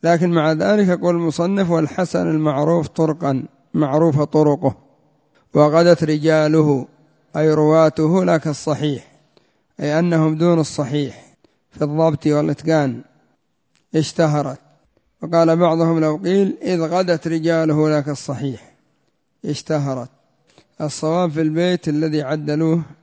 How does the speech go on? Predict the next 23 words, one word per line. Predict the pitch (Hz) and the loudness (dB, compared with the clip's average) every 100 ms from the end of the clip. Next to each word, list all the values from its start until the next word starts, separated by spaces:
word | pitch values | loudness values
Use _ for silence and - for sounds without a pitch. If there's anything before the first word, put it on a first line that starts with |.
| _ _ _ - | _ _ _ -4
"والحسن | 147 143 - 175 170 160 | -2 -2 -4 -4 -2 -2
الخفيف | 151 135 156 143 165 147 | -2 -4 -6 -2 -2 -2
ضبطاً | 135 156 143 - 120 113 - _ _ _ _ | -2 -4 -4 -6 -8 -10 -20 _ _ _ _
إذ | 143 143 | -2 0
غدت | 139 165 175 175 | 2 4 4 2
رجاله | 151 147 156 156 160 151 156 156 | 0 0 0 2 2 2 2 2
لا | 147 | 0
كالصحيح | 139 151 - 147 131 170 160 | -2 -6 -6 -8 -4 -4 -4
اشتهرت"، | 135 - 160 147 123 - _ _ _ _ _ _ - | -6 -2 0 0 -2 -10 _ _ _ _ _ _ -4
لكن | 147 156 | -4 -2
الإنسان | 147 147 139 180 196 | -2 -2 -2 0 0
يحفظه | 180 - 180 175 175 | 0 -2 0 2 2
على | 160 160 160 | 2 0 0
ما | 156 | 0
جاء | 160 170 | 0 -2
عند | 147 156 | -2 0
البيقوني، | 151 147 147 151 139 131 135 - _ _ _ _ _ - | 0 0 0 0 -2 -2 -4 -8 _ _ _ _ _ -6
والله | 143 147 160 156 | -2 2 2 4
أعلم. | 151 139 160 190 | 2 2 0 2
وهو | 180 185 | 2 4
ينقسم | 180 175 190 - 185 | 2 0 -2 -2 0
إلى | 170 156 | 2 0
قسمين: | 156 - 190 160 156 | -2 -2 0 0 -2